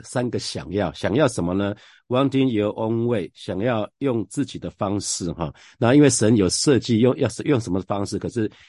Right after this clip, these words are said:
可是，呃，人不喜欢，想要用自己的方式。然后呢，wanting everything for, for yourself，想要很多，所有一切都只是想要为了自己。然后呢，第三个想要是 wanting to appear important，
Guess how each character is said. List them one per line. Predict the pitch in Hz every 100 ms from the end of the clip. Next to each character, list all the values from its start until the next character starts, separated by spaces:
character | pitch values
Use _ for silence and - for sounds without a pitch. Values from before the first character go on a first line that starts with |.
| -
可 | 92
是， | 123 113 104 95 - -
呃， | 92 90
人 | 95 113
不 | 139
喜 | - 78 76
欢， | 107 95 101
想 | - 87
要 | 107 104
用 | 113 104
自 | -
己 | 85
的 | 82 76
方 | 90 90
式。 | 98 90
然 | 101
后 |
呢， | 104 104 104 _
wanting | 120 120 120 123
everything | 127 131 104 - 82 78
for, | - 95 104 _ _
for | 107
yourself， | 104 104 - 131 110 82 _ _ -
想 | - 104
要 | 131
很 | 95 90
多， | 104 107 104
所 | _ 123 131
有 | 113
一 |
切 | 110 - 120
都 | 117
只 | 113 87
是 | 78
想 | 104 82
要 | 95 101
为 | 117 110
了 | 95
自 | - 120
己。 | - 80 76 _ -
然 | 104
后 | 110
呢， | 107
第 | 110 143
三 | - 143
个 | 113
想 | 92 87
要 | 104
是 | - 98 - _ -
wanting | 127 123 120
to | 113
appear | 92 - - 135 120 -
important， | 98 87 - 113 113 90